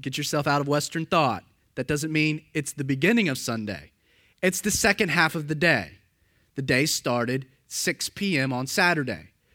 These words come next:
So in the morning, so a lot of the day has transpired. Sometime in the morning, the third day, Jesus is resurrected. That is your timeline.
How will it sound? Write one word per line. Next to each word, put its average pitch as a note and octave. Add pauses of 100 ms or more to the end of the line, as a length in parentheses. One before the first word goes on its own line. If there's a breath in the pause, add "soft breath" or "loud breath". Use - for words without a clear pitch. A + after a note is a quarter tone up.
(200)
So G#3
in G#3+
the G#3
morning, G#3
so G3+
a F3
lot C4+
of A3+
the C4
day A3
has F3+
transpired. G3 (720 soft breath)
Sometime C4
in C4
the C4+
morning, B3+ (800)
the F3
third G3
day, E3 (720)
Jesus D3+
is C3
resurrected. G#2+ (1400)
That A#3
is A3+
your A3
timeline. D#3